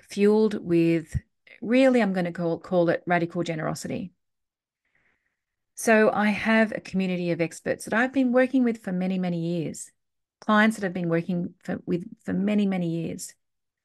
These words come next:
I am bringing them into the Untapped Abundance Mastermind to be of service to you.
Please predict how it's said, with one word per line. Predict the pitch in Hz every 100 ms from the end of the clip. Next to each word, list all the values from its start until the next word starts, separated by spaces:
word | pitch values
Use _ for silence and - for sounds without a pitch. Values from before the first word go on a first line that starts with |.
| _ _ _ _ _ _ _ _ _ _
I | 202 226 254
am | 240 214
bringing | 208 214 214
them | 208 185
into | 175 175 180
the | 175
Untapped | 190 196 208 -
Abundance | 190 185 185 - -
Mastermind | 208 226 202 175 165 165
to |
be | 165 185 190 -
of | 180
service | - 180 170 170 170
to | - 160
you. | 156